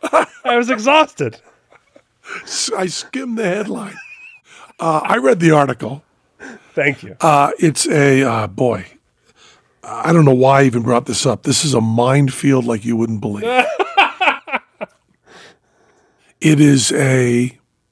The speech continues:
Speaker 1: unsighted author meeting with her two friends who are unsighted authors. One of the friends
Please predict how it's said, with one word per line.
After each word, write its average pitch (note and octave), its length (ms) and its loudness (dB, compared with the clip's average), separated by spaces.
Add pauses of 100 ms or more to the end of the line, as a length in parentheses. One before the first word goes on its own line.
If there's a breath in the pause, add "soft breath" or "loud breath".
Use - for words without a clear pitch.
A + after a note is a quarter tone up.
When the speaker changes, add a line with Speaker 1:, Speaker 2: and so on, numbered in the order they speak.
(880)
Speaker 1:
unsighted D3+ 1120 0 (1000)
author - 560 -2 (1400)
meeting D#3+ 560 4
with D3 220 2
her B2+ 520 0 (960)
two G3+ 300 4
friends C#3 720 -2 (640)
who C#3 240 2
are C3 200 2
unsighted B2 840 2 (380)
authors. B2+ 580 -2 (640)
One F3 480 4
of D#3+ 220 0
the D3 80 0
friends B2+ 680 -4